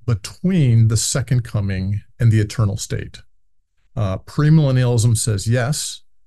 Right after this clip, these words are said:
and amillennialism and postmillennialism says no.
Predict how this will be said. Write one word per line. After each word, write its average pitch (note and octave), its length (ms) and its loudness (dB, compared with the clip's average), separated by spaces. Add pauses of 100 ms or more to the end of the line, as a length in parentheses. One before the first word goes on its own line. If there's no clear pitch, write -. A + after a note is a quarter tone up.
(380)
and A2 220 -2 (140)
amillennialism A#2+ 760 2
and A2 120 -2
postmillennialism A2 880 -2
says A2 240 -2
no. A#2+ 400 0